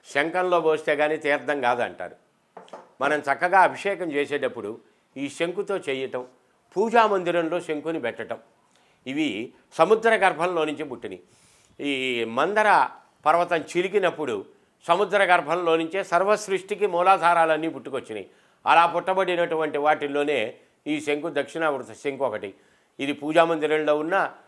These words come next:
ఇంట్లో ఉన్నా, దీనితో అభిషేకం చేసినా, పూజ చేసినా, సర్వసమృద్ధి, నిలకడతో కూడుకున్న లక్ష్మి.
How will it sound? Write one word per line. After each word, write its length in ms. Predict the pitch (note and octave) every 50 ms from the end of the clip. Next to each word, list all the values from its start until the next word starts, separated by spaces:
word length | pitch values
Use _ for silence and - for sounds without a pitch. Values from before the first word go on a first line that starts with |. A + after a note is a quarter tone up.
| _ _ -
ఇంట్లో 320 | A#2+ C#3 C#3+ C#3+ E3+ E3 D#3
ఉన్నా, 420 | D3+ D#3+ F3 F#3+ F#3 D#3+ C3 - - - _ _ _ -
దీనితో 400 | F2+ C#3+ E3 F#3+ G3 F3 F#3+ F#3
అభిషేకం 520 | E3 C#3 A#2+ A2+ - F3+ F3+ E3+ E3+ D#3+
చేసినా, 380 | D#3 D#3+ D#3 B2 D#3 D#3 D3+ C#3
పూజ 340 | - - E3 F3 F3 -
చేసినా, 440 | F#3 E3+ E3 - F3 F3+ E3 B2+ G2 - - _ _ _ _ _ _ _ _
సర్వసమృద్ధి, 1080 | - C#3 C#3 D#3 E3+ F#3+ F3+ - F3 E3+ F3+ F3+ E3+ F3 E3 C#3+ E3+ A3 A#3+ A#3+ A#3 - _ _ _ _ _
నిలకడతో 920 | A#2+ C3 C#3+ D#3 E3 F#3 G#3+ G#3+ G#3 G#3+ G#3+ G#3 F3+ D#3+ G#3 G#3+ G#3 G#3 G3
కూడుకున్న 760 | G3+ F#3 F#3+ G3 G3+ G3 G3 F#3+ F#3+ F#3+ G3 G3 G#3 A#3+ A#3+
లక్ష్మి. 380 | G3+ E3+ - - - B2+ F#2+